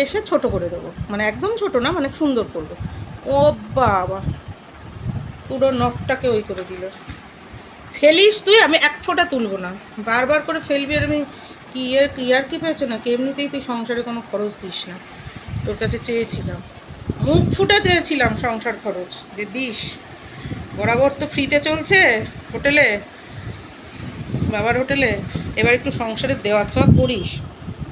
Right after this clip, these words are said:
প্রচণ্ড জিনিসের দাম বেড়েছে, সেটা তো দিসই না, উল্টে কি করেছিস তুই, কি করেছিস তুই? হুম, সবজি টবজি আনলে কি দাম সবজি, সেই সবজিগুলো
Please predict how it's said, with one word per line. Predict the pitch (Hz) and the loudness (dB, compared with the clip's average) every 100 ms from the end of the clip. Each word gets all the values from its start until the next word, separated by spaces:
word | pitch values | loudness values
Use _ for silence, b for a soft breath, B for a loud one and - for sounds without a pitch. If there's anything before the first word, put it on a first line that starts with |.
| - - - - - - | -12 -12 -6 -6 -6 -4
প্রচণ্ড | 226 311 311 311 302 | -2 0 2 2 2
জিনিসের | 254 262 247 262 226 | 2 0 2 0 0
দাম | 226 214 | 0 2
বেড়েছে, | 214 190 185 196 | 4 2 0 -2
সেটা | - - 233 | 0 2 2
তো | 277 | 2
দিসই | 208 262 269 311 | 0 -2 -2 2
না, | 320 415 - - B B B B - - | 4 4 2 0 B B B B -2 -2
উল্টে | 220 233 277 | -2 -2 -2
কি | - - | 0 0
করেছিস | 277 294 - 320 - | 0 -2 -2 -6 -4
তুই, | 339 453 - - - | -4 -4 -2 -2 -2
কি | 285 | -2
করেছিস | 330 311 - 202 - | 0 0 -2 -6 -6
তুই? | 302 466 - - - - - - - - 254 | -2 -4 -4 -6 -6 -8 -14 -16 -16 -14 -6
হুম, | 277 403 - - - 254 | -4 -4 -6 -16 -8 -4
সবজি | 233 - 247 | -4 -6 -4
টবজি | 247 240 262 233 | -4 -4 -2 -2
আনলে | 208 240 269 - - | -2 -4 -6 -6 0
কি | 359 254 - - | 2 2 -4 -8
দাম | - 294 302 302 - | -6 -6 -4 -4 -2
সবজি, | 262 233 185 214 202 - | -2 -2 -4 -12 -12 -12
সেই | 202 - | -12 -12
সবজিগুলো | 196 - 233 233 302 285 269 | -12 -12 -14 -10 -8 -6 -6